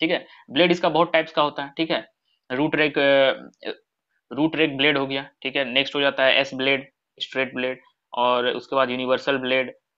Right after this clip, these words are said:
आपको जो अभी बताया रूट ब्रे-, अ, रूट रेक ब्लेड। ठीक है, सबका ही अलग-अलग काम होगा। ये एस ब्लेड,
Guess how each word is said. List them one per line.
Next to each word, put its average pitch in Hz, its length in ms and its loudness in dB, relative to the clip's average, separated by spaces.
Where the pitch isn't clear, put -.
आपको 113 300 -4
जो 127 140 -2
अभी 127 100 -2
बताया 131 260 0
रूट 127 220 -4
ब्रे-, 131 280 -6
अ, 120 260 0
रूट 135 280 -4
रेक 131 320 -2
ब्लेड। 131 380 -4
ठीक - 400 -16
है, 175 60 -6
सबका 160 260 0
ही 175 60 6
अलग-अलग 170 340 2
काम 165 160 0
होगा। 180 300 -6
ये 120 180 -4
एस 120 180 -6
ब्लेड, 123 360 -8